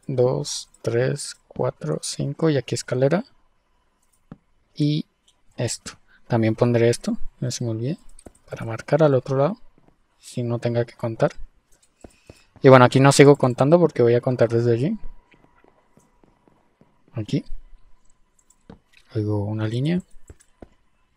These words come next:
Luego cinco bloques de slab. Uno, dos, tres, cuatro, cinco. Creo que con cinco, puse cinco porque la luz también va a esta distancia. Y bueno.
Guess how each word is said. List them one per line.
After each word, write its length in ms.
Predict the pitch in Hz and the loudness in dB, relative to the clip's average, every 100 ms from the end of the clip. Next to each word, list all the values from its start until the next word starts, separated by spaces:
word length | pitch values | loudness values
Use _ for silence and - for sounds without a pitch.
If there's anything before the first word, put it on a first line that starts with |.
| _ | _
Luego 420 | 117 110 110 107 | -2 0 0 -2
cinco 320 | 110 120 113 123 | -4 -6 -2 0
bloques 300 | 117 - 117 | -2 -4 -8
de 80 | |
slab. 240 | 113 131 180 _ | -2 -2 -2 _
Uno, 340 | 214 127 113 113 | -10 -8 -6 -6
dos, 440 | 113 120 - - _ | -6 -8 -8 -14 _
tres, 480 | - - - - - _ - | -18 -14 -12 -12 -16 _ -14
cuatro, 280 | - - - | -14 -14 -20
cinco. 520 | - - 143 139 - - _ _ _ _ _ _ | -20 -12 -10 -12 -14 -20 _ _ _ _ _ _
Creo 160 | - 165 | -2 4
que 100 | 185 | 6
con 160 | 165 139 | 6 6
cinco, 400 | 139 135 151 - 147 147 - | 4 4 2 2 -2 -2 2
puse 220 | 156 165 | 4 6
cinco 240 | 165 165 156 | 4 4 4
porque 240 | 147 - | 2 4
la 140 | 123 | 4
luz 240 | 117 120 - | 4 2 -2
también 340 | 127 127 123 | -2 -2 2
va 200 | 120 120 | 2 2
a 40 | 123 | -2
esta 220 | - 123 | -4 -4
distancia. 440 | 117 123 127 - - - - - - _ _ _ _ _ _ - _ _ _ - | -2 -4 -2 -4 -6 -14 -14 -20 -20 _ _ _ _ _ _ -20 _ _ _ -8
Y 60 | 117 | -8
bueno. 240 | 107 - | -6 -10